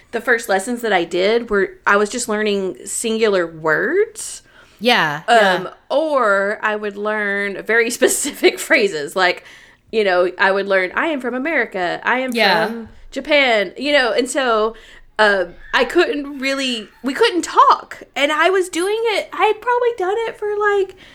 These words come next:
Speaker 1: s-, I mean, more, probably more than six months, and
Speaker 2: Right.
Speaker 1: I couldn't actually have a conversation. So
Speaker 2: Yeah.
Speaker 1: when I got
Speaker 2: I guess
Speaker 1: this
Speaker 2: that's the
Speaker 1: job
Speaker 2: down-, that's the downside to doing something that is,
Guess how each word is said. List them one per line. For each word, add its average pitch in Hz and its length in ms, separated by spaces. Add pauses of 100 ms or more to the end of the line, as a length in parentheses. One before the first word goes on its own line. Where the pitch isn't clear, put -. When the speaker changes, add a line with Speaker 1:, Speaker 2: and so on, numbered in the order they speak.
(560)
Speaker 1:
s-, - 340
I 359 100
mean, 427 260
more, 294 260
probably 466 260
more 415 180
than 370 140
six - 220
months, - 380
and 247 200
Speaker 2:
Right. 165 520 (260)
Speaker 1:
I 277 180
couldn't 269 600 (160)
actually - 460
have 240 200
a 233 40
conversation. 196 760 (420)
So - 180 (300)
Speaker 2:
Yeah. 247 80 (380)
Speaker 1:
when 233 160
I 226 80
got 285 160
Speaker 2:
I 320 40
guess 392 200
Speaker 1:
this 311 160
Speaker 2:
that's 202 180
the 240 60
Speaker 1:
job 175 60
Speaker 2:
down-, 202 300
that's 240 240
the 233 80
downside 180 800
to 196 80
doing 175 360
something 165 460
that 156 180
is, 143 600